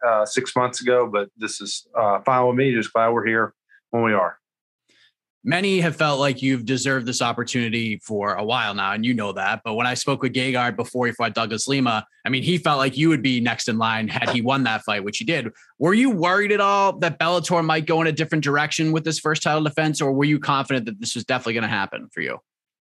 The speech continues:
Speaker 1: Yeah, at first I was a little concerned. Uh, you know, I know they had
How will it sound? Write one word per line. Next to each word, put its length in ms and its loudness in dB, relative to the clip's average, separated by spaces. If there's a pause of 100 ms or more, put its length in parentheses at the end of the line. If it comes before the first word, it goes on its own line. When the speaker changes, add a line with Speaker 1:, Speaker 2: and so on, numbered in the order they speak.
(180)
Speaker 1:
Yeah, 300 4
at 80 -12
first 320 0
I 100 2
was 240 2
a 60 -6
little 180 -2
concerned. 560 -2
Uh, 360 2
you 120 -4
know, 260 0
I 100 0
know 180 0
they 420 0
had 140 0